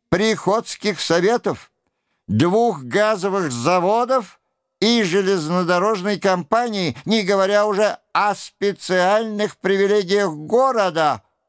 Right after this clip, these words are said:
«Вот те на!» воскликнул старший из косоров.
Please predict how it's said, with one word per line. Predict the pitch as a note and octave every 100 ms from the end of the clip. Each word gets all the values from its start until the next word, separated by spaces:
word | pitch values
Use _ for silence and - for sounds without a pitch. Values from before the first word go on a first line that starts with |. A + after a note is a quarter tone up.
| _ _ _ _ _ -
«Вот | D#2+ E2 G2 B2 A#2 -
те | - G2+ F#2+
на!» | F#2 F#2 E2+ D#2 E2 _ _ _ -
воскликнул | A2+ C3 A2+ - A#2+ G2 A2+ A2+
старший | - A2+ G#2+ - G#2 G#2
из | -
косоров. | - G#2+ F2+ F2 E2+ E2+